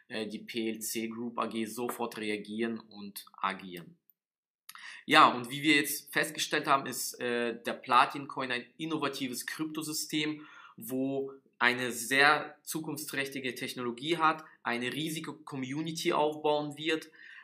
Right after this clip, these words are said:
äh, reale Aktiva dahinter steckt. Äh, ich meine, die werden jetzt mit, mit einer zweistelligen Millionensumme an Marktkapitalisierung bereits starten.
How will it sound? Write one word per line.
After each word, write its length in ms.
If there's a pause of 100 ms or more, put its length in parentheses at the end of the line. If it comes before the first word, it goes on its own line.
äh, 80
reale 800
Aktiva 520
dahinter 420
steckt. 560 (260)
Äh, 300
ich 360
meine, 420
die 160
werden 280
jetzt 280
mit, 320
mit 300
einer 360
zweistelligen 1200
Millionensumme 1500
an 340
Marktkapitalisierung 1120
bereits 400
starten. 800